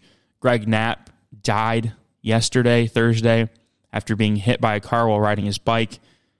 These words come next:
I mean, he, he, he, he was able to be taken to the hospital. So I think he got hit over the weekend or earlier this week,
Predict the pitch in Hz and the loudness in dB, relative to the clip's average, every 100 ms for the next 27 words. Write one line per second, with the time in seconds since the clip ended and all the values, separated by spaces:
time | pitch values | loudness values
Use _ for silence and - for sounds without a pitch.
0 | _ _ - 113 107 104 104 - _ - | _ _ -8 -2 0 0 -2 -6 _ -20
1 | - - - - _ _ _ _ _ _ | -20 -20 -20 -20 _ _ _ _ _ _
2 | 139 135 127 107 110 - 151 147 - - | 2 4 2 -2 -8 -2 0 0 -4 -4
3 | 135 147 139 - 160 175 185 160 139 - | 2 2 2 2 2 2 2 2 -2 0
4 | 139 151 143 - 135 123 113 113 - 104 | 0 2 2 4 4 4 0 0 -2 -2
5 | 101 - - - 143 135 - _ - 123 | -4 -10 -16 -2 2 2 0 _ -2 2
6 | 151 143 - 135 131 117 110 120 123 - | 2 2 -2 0 2 0 0 2 2 0
7 | - _ _ _ - 139 151 147 131 107 | -12 _ _ _ -2 0 2 2 2 2
8 | 101 104 - _ _ _ _ _ _ _ | -2 -2 -8 _ _ _ _ _ _ _
9 | _ _ _ _ - - 123 117 131 127 | _ _ _ _ -10 0 2 2 4 4
10 | 131 123 117 - 117 104 - | 4 4 2 2 0 0 -2